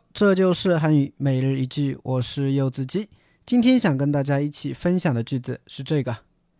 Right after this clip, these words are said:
커피 한 잔 드세요. 마침 잘 됐어요.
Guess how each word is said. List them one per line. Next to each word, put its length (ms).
커피 840
한 460
잔 440
드세요. 760
마침 760
잘 280
됐어요. 760